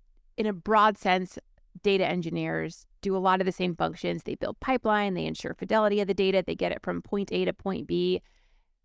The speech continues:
the perspectives that come along board with that and how the people get into data engineering can be vastly different. That diversity, I think, ultimately is what leads to a lot of the power and the business outcomes for data engineering that we've been talking about.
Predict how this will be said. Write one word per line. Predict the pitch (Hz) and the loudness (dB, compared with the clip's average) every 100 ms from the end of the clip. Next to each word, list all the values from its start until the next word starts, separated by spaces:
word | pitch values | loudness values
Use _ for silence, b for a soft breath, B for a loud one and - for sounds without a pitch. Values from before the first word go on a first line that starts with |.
| - | -12
the | 180 208 196 - _ | -4 -2 0 -2 _
perspectives | 208 190 - 202 208 - 233 226 226 233 - - | -6 -6 -2 -2 0 0 2 2 -2 -6 -8 -4
that | 175 - | -4 -4
come | - - 196 | -6 -2 0
along | 190 180 180 | 2 0 0
board | 175 175 | -2 -2
with | 175 - | -4 -4
that | 151 160 - - | -4 -4 -6 -10
and | 180 | -8
how | 180 180 175 | -6 -2 -2
the | 180 | -2
people | - 185 - 175 180 202 | -4 -4 -2 -2 -2 -6
get | - 170 | -2 0
into | 190 185 | -2 -4
data | 175 170 - | -4 -2 -4
engineering | 175 - 151 160 165 | -6 -6 -6 -4 -6
can | 196 175 | -4 -4
be | 160 | -4
vastly | 165 151 147 - - | -2 -2 -2 -4 -8
different. | - - - - - - _ _ _ _ _ - | -6 -8 -8 -10 -12 -20 _ _ _ _ _ -8
That | 175 196 226 220 | 2 4 2 0
diversity, | 190 185 - - 233 240 | -2 -2 -6 -4 -2 0
I | - | 0
think, | 175 180 175 - | 0 -2 -4 -4
ultimately | 190 - 196 - 185 | -4 -2 -2 0 0
is | 185 175 | -2 0
what | 180 175 | -2 -2
leads | 175 180 185 - | -2 0 -2 -4
to | 175 | -4
a | 175 | 0
lot | 165 | 0
of | 170 | -2
the | 175 | -6
power | - - 175 190 190 | -8 0 2 4 2
and | - 175 | 0 -4
the | |
business | 165 180 185 175 - | -2 -2 -2 -6 0
outcomes | 170 - 269 269 | -2 0 -2 -2
for | - | -2
data | 226 226 214 | 0 0 0
engineering | 190 180 180 180 180 | -2 -2 -2 0 -2
that | - - | -2 -2
we've | 165 | -2
been | 156 | -4
talking | 170 - - - | -8 -8 -6 -8
about. | - - - - | -4 -4 -4 -10